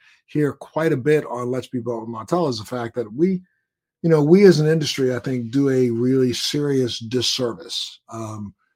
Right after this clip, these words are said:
part of the disservice is the fact that we spend so much time talking B two B that we forget to talk B two C. And, you know, business to consumer, the B two C is the most important aspect of this because, you know, you take a look at,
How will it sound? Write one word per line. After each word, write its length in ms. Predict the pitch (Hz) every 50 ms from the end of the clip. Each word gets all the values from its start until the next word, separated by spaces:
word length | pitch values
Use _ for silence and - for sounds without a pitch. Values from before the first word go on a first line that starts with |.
| _ _ _ _ _ _ -
part 180 | - 175 180
of 120 | 170 151 135
the 60 | 131
disservice 480 | 131 113 - - 131 131 123 120 101 113
is 100 | 120 120
the 80 | 110
fact 300 | - 123 120 120 120 113
that 80 | 120 117
we 120 | 123 127
spend 380 | 120 - - - 131 127 127 123
so 180 | - - 139
much 200 | 139 143 131 -
time 280 | - - 131 135 131 120
talking 400 | - - 131 131 - - 127 117
B 240 | 101 107 135 139 127
two 80 | 113
B 420 | 92 - 147 151 120 104 113 127 - _ _ _ _ _ _ _ _ _ _ _ _ _ _ _ -
that 100 | - 120
we 120 | 123 139 127
forget 260 | 131 131 127 151 151
to 60 | -
talk 320 | - - 135 127 117 110 110
B 140 | 131 135 120
two 60 | 107
C. 360 | - - - - 92 - _ _ _ _ _ _ _ _ _ _ _ _ _ _ -
And, 360 | 135 127 127 123 127 131 139
you 60 | 127
know, 180 | 113 110 110 110
business 360 | 101 147 151 160 156 135 -
to 80 | 151
consumer, 540 | 127 135 120 - - 185 175 156 131 120 117
the 140 | 104 107 113
B 300 | 107 107 147 156 160 165
two 120 | 151 139
C 300 | 117 - - - 180 170
is 180 | 156 139 127 113
the 100 | 123 131
most 260 | 127 127 131 127 110
important 500 | 127 120 107 - - 156 147 139 135 135
aspect 500 | 131 143 151 151 - - 131 117 113 -
of 80 | 104 98
this 200 | 110 101 - -
because, 480 | - 113 101 - 107 117 120 117 - - _ - - - - _ _
you 100 | - 147
know, 280 | 131 123 123 131 131 131
you 100 | 131 120
take 200 | - 156 143 131
a 40 | 135
look 240 | 131 139 135 - 135
at, 160 | 123 120